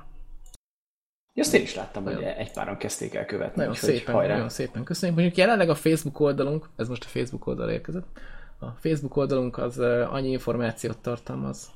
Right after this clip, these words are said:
Speaker 2: hogy ötvenegy like, bocsánat, hoppá. Nem tudtuk megünnepelni rendesen az ötvenet, úgyhogy az ötvenegy ünnepeljuk most.
Speaker 1: <laughs>
Speaker 2: Ilyen, ilyen, de jó. Tehát most jelenleg ez annyi-, annyit, annyit tud ez a Facebook oldal, hogy ide mindig kirakom, amikor kikerül az új adás.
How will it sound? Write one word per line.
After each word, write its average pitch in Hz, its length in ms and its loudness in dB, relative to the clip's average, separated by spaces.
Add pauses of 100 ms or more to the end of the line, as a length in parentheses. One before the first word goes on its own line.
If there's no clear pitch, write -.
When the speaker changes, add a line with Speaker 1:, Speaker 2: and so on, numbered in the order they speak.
(260)
Speaker 2:
hogy 120 540 -4 (180)
ötvenegy 185 400 2
like, 101 340 -2
bocsánat, - 560 -2
hoppá. 131 540 -2 (960)
Nem 123 160 0
tudtuk 113 260 0
megünnepelni 120 540 4
rendesen 120 340 6
az 110 80 4
ötvenet, 151 380 4
úgyhogy - 200 -10
az 113 60 0
ötvenegy 123 460 4
ünnepeljuk 117 500 4
most. 147 320 2
Speaker 1:
<laughs> 117 80 -4 (540)
Speaker 2:
Ilyen, 117 260 0
ilyen, 110 200 0
de 110 80 0
jó. 175 100 2 (800)
Tehát - 140 -2
most 143 120 4
jelenleg 147 280 10
ez 131 100 8
annyi-, 131 180 6
annyit, 120 360 4
annyit 123 300 2
tud 123 120 0
ez 123 100 -2
a 117 60 -8
Facebook 127 400 -2
oldal, 117 200 2
hogy 113 100 4
ide 113 80 4
mindig 110 220 0
kirakom, 110 340 -2
amikor 110 220 -4
kikerül 123 320 -4
az 113 100 0
új 110 160 2
adás. 113 420 -2